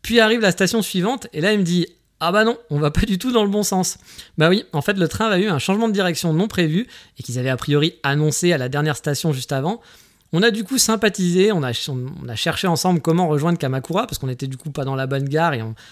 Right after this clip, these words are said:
pas dans un trajet classique. On a discuté un peu en japonais, un petit peu en anglais,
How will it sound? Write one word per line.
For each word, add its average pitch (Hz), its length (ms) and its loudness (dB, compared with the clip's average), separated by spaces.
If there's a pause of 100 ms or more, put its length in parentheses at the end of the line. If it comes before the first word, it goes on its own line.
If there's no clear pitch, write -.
(120)
pas 139 120 0
dans 135 180 0
un 131 60 -2
trajet 135 280 0
classique. 151 480 -2 (440)
On 196 100 4
a 220 60 4
discuté 233 380 -2
un 233 200 2
peu 226 100 0
en 220 100 4
japonais, 196 600 2
un 151 120 -2
petit 160 160 -6
peu 180 140 -6
en 180 140 2
anglais, 196 320 0